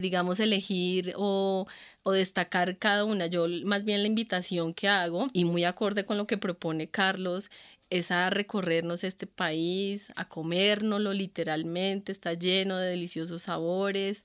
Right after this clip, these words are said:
a conocerlo, a valorarlo y a visibilizar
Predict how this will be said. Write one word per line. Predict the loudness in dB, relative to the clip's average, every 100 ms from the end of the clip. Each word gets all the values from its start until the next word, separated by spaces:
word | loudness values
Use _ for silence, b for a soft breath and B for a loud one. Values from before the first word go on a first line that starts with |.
| 0
a | 2
conocerlo, | 0 0 -2 0 2 2 2 0 0 0
a | 0
valorarlo | 0 0 2 2 2 0 0
y | 2
a | 2
visibilizar | 0 -2 -2 -2 -2 -2 0 2 2